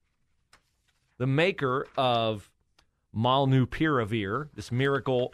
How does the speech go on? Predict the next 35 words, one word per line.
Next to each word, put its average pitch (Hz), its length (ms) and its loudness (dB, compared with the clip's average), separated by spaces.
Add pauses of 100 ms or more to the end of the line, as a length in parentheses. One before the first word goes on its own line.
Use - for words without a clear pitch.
(100)
end 139 320 -2
covid 135 400 0
drug, 156 380 0 (520)
Merck 269 380 4 (100)
also 254 460 6
makes 196 500 2 (420)
ivermectin. 190 920 4 (1500)
Look, 113 260 -2
I 127 80 4
know 135 160 0
the 117 60 -2
drugs 113 260 0
are 117 60 -2
different 107 320 -4
and 101 60 -2
all 101 40 -2
this, 98 180 -6 (160)
but 151 140 0
it 151 80 0
just, - 180 -6 (200)
my 135 140 -2
skeptic - 680 -4
side 180 460 -2
says, 151 340 0 (400)
Hmm, 131 520 -4 (920)
ivermectin, 170 560 0
no 151 160 2
patent, 160 480 -2
not 160 120 2
a - 20 2
lot 160 140 2
of 147 40 0
money 160 240 0
in 135 80 2
ivermectin. 139 680 0